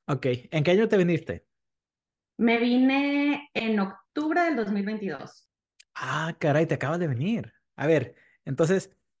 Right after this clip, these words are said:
Speaker 1: yo me voy a convertir en Leslie en octubre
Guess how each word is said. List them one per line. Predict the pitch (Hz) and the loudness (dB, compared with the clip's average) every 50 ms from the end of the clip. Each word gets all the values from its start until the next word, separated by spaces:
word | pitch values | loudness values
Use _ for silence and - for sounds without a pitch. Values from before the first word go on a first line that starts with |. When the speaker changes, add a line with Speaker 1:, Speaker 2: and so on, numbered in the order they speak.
| _ _ _ | _ _ _
Speaker 1:
yo | 147 170 185 | 0 0 2
me | 202 | 2
voy | 208 208 220 226 | 2 2 2 2
a | 214 | 0
convertir | 220 196 175 165 156 135 135 - 170 180 180 | -2 -4 -4 -4 -4 -4 -4 -4 -4 -4 -4
en | 170 165 165 | -4 -4 -2
Leslie | 170 185 196 190 - 226 226 240 247 247 - _ _ _ _ _ _ | -2 -2 -2 -2 -6 -6 -6 -6 -6 -8 -12 _ _ _ _ _ _
en | - 143 139 | -8 -6 -6
octubre | 139 123 - _ - 165 165 165 180 175 185 190 190 196 - - _ | -6 -8 -10 _ -6 -4 -2 -2 -2 0 0 0 0 -2 -4 -6 _